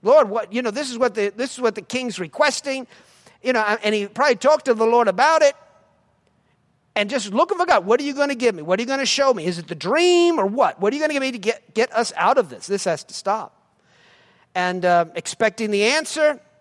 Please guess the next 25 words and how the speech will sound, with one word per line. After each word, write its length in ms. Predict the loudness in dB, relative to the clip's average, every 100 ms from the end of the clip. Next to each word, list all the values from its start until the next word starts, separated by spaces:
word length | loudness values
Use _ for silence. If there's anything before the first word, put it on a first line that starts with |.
| _
he 160 | -4 -2
received 400 | -2 -4 -8 -4
it 220 | -6 -6 _ -20 _ _
from 300 | -6 -6 -2
God. 340 | 2 4 4
And 100 | 0
so 200 | -2 -2
he 120 | -2
takes 380 | -2 -2 -2 -2
the 160 | -4 -2
answer 460 | -4 -4 -6 -6 _ -12
to 100 | -12
the 100 | -8
king. 300 | -4 -2 -2
He 140 | -8
gets 280 | -8 -6 -6
in 120 | -8
to 60 | -6
see 200 | -6 -6
the 80 |
king. 340 | -4 -2 -2 -2
And 80 | -6
in 80 |
verse 220 | -4 -4 -6
twenty-seven, 760 | -8 -6 -4 0 0 0 -6